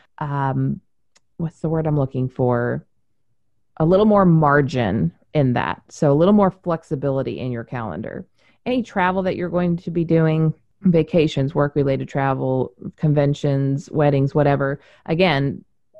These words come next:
in, at, at the time of this recording, covid is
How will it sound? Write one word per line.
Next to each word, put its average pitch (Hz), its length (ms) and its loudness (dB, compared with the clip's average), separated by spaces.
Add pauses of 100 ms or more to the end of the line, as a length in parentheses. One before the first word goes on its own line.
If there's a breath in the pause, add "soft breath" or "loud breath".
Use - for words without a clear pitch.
(240)
in, 180 300 0
at, 143 260 -2
at 175 100 -4
the 170 120 -2
time 220 320 -4
of 226 100 0
this 190 160 -2
recording, 165 800 -2
covid 190 420 2
is 160 360 0